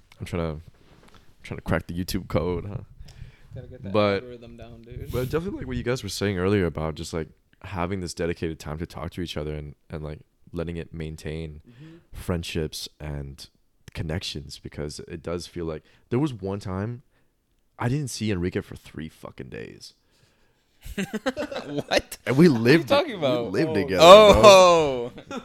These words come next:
Speaker 1: I didn't see this dude for three days. And we,
Speaker 4: Mm-hmm.
Speaker 1: all we did was, like, text each other. It's like, "All right, are you gonna be at the house tonight?" I was like, "Yeah, I'll be there." I was like, I'd be asleep by the time we got home. 'Cause I don't know, it was just, like, a crazy period.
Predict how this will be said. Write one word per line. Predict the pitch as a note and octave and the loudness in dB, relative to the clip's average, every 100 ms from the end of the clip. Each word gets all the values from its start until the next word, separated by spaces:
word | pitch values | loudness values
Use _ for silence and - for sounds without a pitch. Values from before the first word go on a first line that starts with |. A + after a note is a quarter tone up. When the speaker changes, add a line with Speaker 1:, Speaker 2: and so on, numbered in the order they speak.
| - _ _ - - | -16 _ _ -10 4
Speaker 1:
I | D#3 | 4
didn't | F#3 | 6
see | E3 G#3+ | 4 6
this | G3 | 6
dude | D3 D#3+ | 8 6
for | C#3 C3+ | 6 4
three | - B2 C#3 E3 | 2 0 0 0
days. | B2+ A#2+ A2+ D2 G1+ - - - _ _ _ _ A2+ | 2 2 2 -2 -6 -8 -8 -20 _ _ _ _ -2
And | C3+ | 4
we, | E3+ | 6
Speaker 4:
Mm-hmm. | C#3+ | 6
Speaker 1:
all | B2 D3+ | 4 2
we | E3 | 2
did | D#3 | 0
was, | C#3+ A2+ | -4 -4
like, | A#2+ A2+ | -4 -4
text | - A2+ - A2+ | -6 -6 -6 -8
each | G#2 | -8
other. | F2+ | -8
It's | F2 | -8
like, | E2 | -10
"All | A#1 F2 | -10 -10
right, | D#2+ D#2 | -10 -14
are | E2+ | -12
you | G2+ | -10
gonna | A#2 G#2+ | -10 -12
be | G2+ | -12
at | |
the | F#2 | -12
house | G2+ A2+ | -12 -12
tonight?" | A2+ | -14
I | G#2+ | -12
was | |
like, | F#2+ E2+ | -12 -12
"Yeah, | G2+ G2 | -8 -4
I'll | F#2 | -4
be | F#2 G2 | -4 -6
there." | G2 G2 F2+ - | -6 -6 -8 -10
I | E2+ | -6
was | F2+ | -4
like, | F2 - | -4 -6
I'd | - A#2+ | -6 -4
be | B2 | -4
asleep | F#2 A2+ A2 | -6 -6 -6
by | F2+ | -6
the | |
time | F#2 F#2+ | -6 -8
we | |
got | F2+ E2+ | -8 -8
home. | G2 G2 E2+ _ _ _ - | -6 -8 -10 _ _ _ -12
'Cause | F2+ E2+ | -8 -6
I | |
don't | F#2 | -4
know, | F2+ | -4
it | D2 | -6
was | F2 | -8
just, | E2+ | -8
like, | E2+ | -10
a | |
crazy | E2 E2+ E2 | -8 -6 -6
period. | - F2+ E2+ D#2 | -6 -4 -4 -8